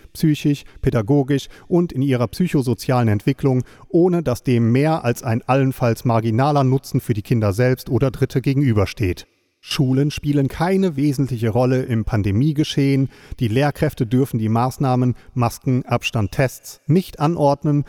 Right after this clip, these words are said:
und dürfen sich auch nicht auf die politischen Verordnungen oder Allgemeinverfügungen berufen,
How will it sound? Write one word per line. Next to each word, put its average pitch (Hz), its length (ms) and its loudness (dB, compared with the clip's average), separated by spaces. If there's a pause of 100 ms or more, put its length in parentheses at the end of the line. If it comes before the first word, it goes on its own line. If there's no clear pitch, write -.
(120)
und 120 160 0
dürfen 139 220 2
sich 110 200 -2
auch 95 140 -2
nicht 131 320 0
auf 127 100 0
die - 100 -6
politischen 151 600 0
Verordnungen 139 640 0
oder 120 260 -2
Allgemeinverfügungen 117 1000 0
berufen, 139 520 0